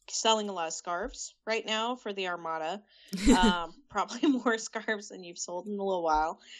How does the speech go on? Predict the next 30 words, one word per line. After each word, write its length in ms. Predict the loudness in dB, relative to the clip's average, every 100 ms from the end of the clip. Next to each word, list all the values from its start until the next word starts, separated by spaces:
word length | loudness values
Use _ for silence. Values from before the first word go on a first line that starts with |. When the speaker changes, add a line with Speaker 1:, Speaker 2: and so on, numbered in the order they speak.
| -14 4
Speaker 1:
And 360 | 8 8 6
I 120 | 4 2
think 220 | 2 4
that's, 280 | 4 4 0
uh, 240 | 2 2 2
people 680 | -2 -8 -2 0 0 -4 -6
who 440 | -6 -2 -2 0 0
are 160 | -2
saying, 600 | -2 -2 0 0 0 -4 -10
"We 120 | -6 -4
want 260 | -4 -6
to 40 | -6
help, 360 | 0 0 0 -6
we 80 |
just 240 | -4 -6 -4
don't 160 | -6
know 120 | -6 -4
how." 300 | -2 -2 -6 -6
Speaker 2:
Mm-hmm. 240 | -4 -2 -6 -16 -20 -18
So, 540 | 0 4 6 4 2 0
uh, 720 | 0 0 2 2 0 0 -2
Boston 760 | -2 -2 -2 -2 -4 -2 -4 -6
Scores, 680 | -6 0 2 2 -2 -10 -18 _
we'll 100 | -6
post 300 | -2 -2 -2
a 60 | -4
link 360 | -2 -4 -6 -10 -8 -2
underneath 500 | 0 0 -2 -4 -4
this 200 | -8 -6
episode, 520 | -8 -6 -6 -4 -6